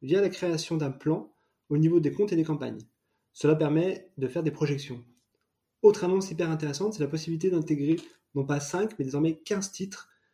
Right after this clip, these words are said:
un peu comme une annonce R S A, dans lequel effectivement votre campagne va pouvoir aller piocher pour, afin de, d'identifier la meilleure configuration d'annonce.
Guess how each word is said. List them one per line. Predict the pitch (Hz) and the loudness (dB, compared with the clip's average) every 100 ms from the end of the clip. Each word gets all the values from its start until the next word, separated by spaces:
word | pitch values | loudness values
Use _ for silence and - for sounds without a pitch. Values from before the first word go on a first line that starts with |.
| _ - | _ -4
un | |
peu | 143 | 0
comme | 185 165 | 4 6
une | 156 | 6
annonce | 147 143 | 4 0
R | - 160 | -2 0
S | 151 160 | 0 0
A, | 185 | -2
dans | 143 | 0
lequel | 139 165 | 0 0
effectivement | 139 139 147 175 | -2 -2 0 0
votre | 143 123 | -2 -6
campagne | 127 160 | -4 -2
va | 147 | -2
pouvoir | - - 147 | -2 -4 -2
aller | 139 135 | -2 -2
piocher | 143 - 139 170 | -2 -4 0 0
pour, | 175 - | 0 -4
afin | 123 151 | -6 -2
de, | 143 | 0
d'identifier | 123 117 117 143 147 143 143 170 | -2 -4 -2 -2 0 -2 2 2
la | |
meilleure | 139 160 170 - _ | 6 6 4 -4 _
configuration | 170 160 165 151 147 160 | -10 -2 0 0 0 -2
d'annonce. | 123 | -2